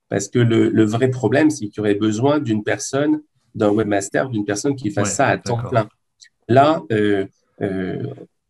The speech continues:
Speaker 1: il n'y a rien. C'est-à-dire que, euh, les soignants ne font pas plus de transmission, euh, ils les font différemment, euh, ça alimente le logiciel de soins automatiquement et ça alimente automatiquement Jouvensia.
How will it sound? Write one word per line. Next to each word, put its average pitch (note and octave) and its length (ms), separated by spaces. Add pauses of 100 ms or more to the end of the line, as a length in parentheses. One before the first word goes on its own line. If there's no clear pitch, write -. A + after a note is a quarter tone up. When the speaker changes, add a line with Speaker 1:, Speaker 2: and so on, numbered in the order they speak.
(200)
Speaker 1:
il - 60
n'y G#2 100
a F#2 60
rien. A#2 380
C'est-à-dire A2 680
que, A2+ 380
euh, G2 240 (440)
les A2+ 160
soignants B2+ 460
ne A2 100
font - 180
pas B2+ 120
plus B2 200
de A2 80
transmission, G#2+ 800 (460)
euh, F#2+ 800
ils A2 120
les G#2+ 100
font A2+ 240
différemment, A2 800 (360)
euh, G#2 220
ça - 240
alimente B2 480
le A2 80
logiciel G#2+ 560
de G#2 80
soins G#2+ 280
automatiquement F#2+ 840
et A2 120
ça A2 180
alimente A2 420
automatiquement G#2 680
Jouvensia. A#2 560